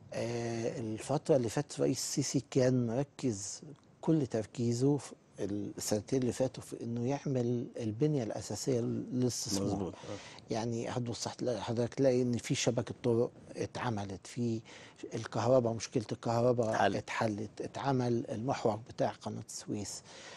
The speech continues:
Speaker 1: آه، آه، ابتدينا نعمل قانون الاستثمار، ابتدينا نشتغل في قانون الضرائب عشان نحاول بقدر الإمكان نجذب المستثمر ال-، ال-، الخارجي.
Speaker 2: تمام.
Speaker 1: وده جزء كبير من المعول عليه في إن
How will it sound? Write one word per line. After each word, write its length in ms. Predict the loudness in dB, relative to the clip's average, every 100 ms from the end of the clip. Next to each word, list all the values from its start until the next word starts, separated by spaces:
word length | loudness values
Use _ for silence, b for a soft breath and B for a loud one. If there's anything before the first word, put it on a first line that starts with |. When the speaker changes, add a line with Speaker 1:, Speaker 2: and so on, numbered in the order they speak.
| B -14 -4
Speaker 1:
آه، 460 | -2 0 2 0 0
آه، 240 | -2 -2 -2
ابتدينا 960 | -6 -4 -2 2 10 10 10 6 2 2
نعمل 380 | 2 4 2 0
قانون 400 | 0 2 4 4
الاستثمار، 720 | 2 0 0 4 4 4 2
ابتدينا 760 | -2 -8 2 4 6 4 0 -6
نشتغل 400 | -8 2 4 4
في 100 | 0 -4
قانون 260 | 2 4 4
الضرائب 580 | 6 8 12 10 10 -2 -16 b b b
عشان 480 | -8 0 4 4 4 b b b
نحاول 440 | -8 -2 4 6 6
بقدر 420 | 2 2 2 2
الإمكان 500 | -2 -6 0 2 4
نجذب 440 | 4 4 4 2
المستثمر 680 | 0 -4 -2 -2 -2 -4 -6 -4
ال-، 400 | -4 -4 -4 -6
ال-، 260 | -6 -8 -10
الخارجي. 580 | -6 -6 -6 -12 -18 B B 0
Speaker 2:
تمام. 180 | 2 4
Speaker 1:
وده 140 | 6
جزء 420 | 8 8 8 -6
كبير 520 | -2 6 10 10 8 0 -16 b b _
من 400 | 4 8 8 6
المعول 720 | 2 -4 -2 4 10 10 10 6
عليه 360 | 2 4 4
في 380 | 2 0 0 0
إن 180 | -4